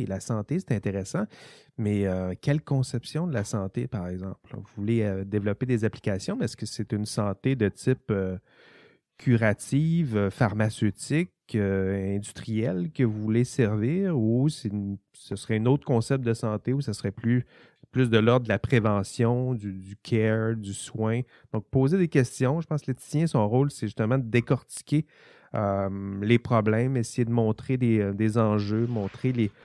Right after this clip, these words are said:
là où se cache la morale dans des endroits qui semblent peut-être plus techniques. Mais encore là, c'est, c'est de l'aide à la réflexion.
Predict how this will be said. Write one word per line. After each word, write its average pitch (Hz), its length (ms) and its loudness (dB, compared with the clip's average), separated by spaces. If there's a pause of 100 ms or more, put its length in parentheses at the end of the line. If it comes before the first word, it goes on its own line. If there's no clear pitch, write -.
(160)
là 135 180 10
où 147 140 8
se - 140 -4
cache - 520 2 (400)
la 120 200 6
morale 127 800 4 (360)
dans 117 300 0
des 110 220 2
endroits 107 420 2
qui - 220 -14
semblent 131 360 -2 (120)
peut-être 117 400 2
plus 123 220 -2
techniques. - 680 -6 (140)
Mais 98 120 -8
encore 101 380 -6
là, 117 100 -2
c'est, 104 260 -4
c'est 104 200 -6
de 101 80 -8
l'aide 113 240 2
à 104 80 0
la 104 80 0
réflexion. 110 560 -4